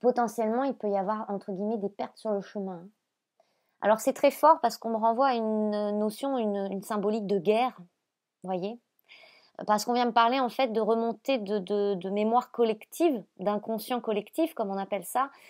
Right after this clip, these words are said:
de mémoire de guerre. Alors, euh, moi, j'aime pas trop dire on est en guerre, vous voyez, c'est pas, bon, ça me parle pas personnellement comme ça, mais c'est l'image qu'on me renvoie là, donc il y a certainement une raison, ça parlera à celles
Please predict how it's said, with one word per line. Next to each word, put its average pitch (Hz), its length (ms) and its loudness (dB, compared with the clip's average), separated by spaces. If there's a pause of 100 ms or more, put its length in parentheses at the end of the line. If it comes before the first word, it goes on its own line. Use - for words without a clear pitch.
(180)
de 190 140 0
mémoire 240 400 4
de 214 140 0
guerre. 190 400 2 (880)
Alors, 185 340 4
euh, 180 200 0
moi, 180 460 -2
j'aime 202 220 2
pas 226 180 6
trop 277 380 6
dire 202 260 4
on 180 140 0
est 175 160 -4
en 180 160 -2
guerre, 170 280 -4
vous - 160 -14
voyez, 92 160 -10
c'est - 200 -16
pas, - 340 -12
bon, 165 280 -14
ça - 120 -16
me 165 80 -12
parle 180 200 -12
pas 185 240 -4
personnellement 175 540 -8
comme 180 200 -8
ça, - 140 -4
mais 262 100 -4
c'est 208 140 -8
l'image 208 300 -4
qu'on 202 100 -6
me 190 80 -4
renvoie 185 260 -2
là, 240 100 2
donc 247 160 -6
il - 40 -20
y - 20 -12
a 185 40 -12
certainement 208 300 -8
une 202 140 -4
raison, 190 320 -6
ça - 100 -14
parlera 185 360 -6
à 202 40 -6
celles 208 320 -6